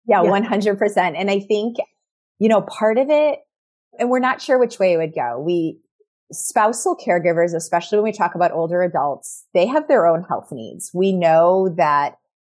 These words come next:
Speaker 1: there are other factors at play that can be influencing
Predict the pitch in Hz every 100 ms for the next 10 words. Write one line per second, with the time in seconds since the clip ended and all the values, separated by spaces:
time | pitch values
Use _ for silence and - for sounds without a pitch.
0 | _ 175 165 170 170 - 151 151 160 147
1 | - - 165 170 180 180 - 139 - 175
2 | 170 151 - - 151 151 170 175 165 -
3 | 190 147 147 147 - 170 160 - 175 170
4 | 156 - 160 156 151 147